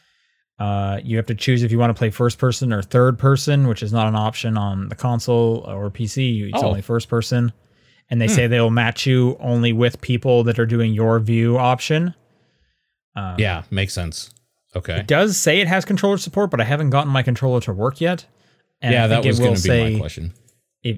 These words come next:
Speaker 1: whichever control option you pick, it'll match you with people doing that. Um, so
Speaker 2: Oh,
Speaker 1: maybe
Speaker 2: okay.
Speaker 1: it would get more difficult if I, if I hooked up my, uh, my Backbone controller and started playing with other controller people.
Speaker 2: Hmm.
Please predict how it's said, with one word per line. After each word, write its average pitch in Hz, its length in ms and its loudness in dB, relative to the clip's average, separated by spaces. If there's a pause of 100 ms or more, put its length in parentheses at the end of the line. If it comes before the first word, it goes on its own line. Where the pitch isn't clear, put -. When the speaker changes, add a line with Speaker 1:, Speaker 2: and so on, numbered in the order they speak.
(140)
Speaker 1:
whichever 117 400 0
control 120 480 2
option 110 340 0
you 113 100 0
pick, 123 300 -2
it'll 107 200 -6
match 107 320 -2
you 110 60 -2
with 104 140 -4
people 104 280 -6
doing 104 260 -4
that. 113 260 -2 (1000)
Um, 95 340 -10
so 190 140 -2
Speaker 2:
Oh, 165 100 2
Speaker 1:
maybe 110 120 2
Speaker 2:
okay. 107 100 -2
Speaker 1:
it - 20 -4
would 101 80 -6
get 110 160 -4
more 104 320 -4
difficult 107 500 -6
if 110 140 -6
I, 95 460 -6
if 113 120 -14
I 95 160 -10
hooked 107 340 -8
up 101 180 -6
my, 101 260 -4
uh, 95 160 -10 (100)
my 113 100 -10
Backbone 104 460 -6
controller 92 440 -4
and 90 120 -8
started 92 240 -8
playing 95 220 -6
with 95 100 -6
other 95 160 -2
controller 98 380 -4
people. 101 360 -4 (1400)
Speaker 2:
Hmm. 131 280 0